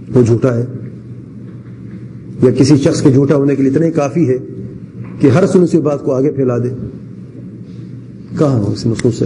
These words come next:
کہاں ہو؟ کیا جواب ہوگا؟ نہیں، میں تو خیر چاہتا تھا گریٹنگ میں۔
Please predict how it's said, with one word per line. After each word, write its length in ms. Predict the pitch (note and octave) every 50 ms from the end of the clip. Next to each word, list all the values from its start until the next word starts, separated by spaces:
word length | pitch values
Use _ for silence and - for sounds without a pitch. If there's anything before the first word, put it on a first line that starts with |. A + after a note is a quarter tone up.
| A2+
کہاں 160 | G#2+ G2 F#2+ F#2+
ہو؟ 100 | F#2 - - - - - - - - - - - - - - D3+
کیا 100 | D3+ D3+
جواب 280 | C#3 C3+ B2 B2 A2+
ہوگا؟ 180 | A2 A2 G#2+ G#2+ - - - -
نہیں، 160 | - F3+ G3+
میں 100 | G3 G3
تو 100 | G3+ G3
خیر 240 | - G3 G#3 G3+ D#3+
چاہتا 280 | - D#3 C3 - C#3
تھا 140 | A#2 - G2+ - - - - - - -
گریٹنگ 420 | C#3+ F#3 F#3+ E3 G3 F3+ F3+ F3
میں۔ 100 | C#3 G#2+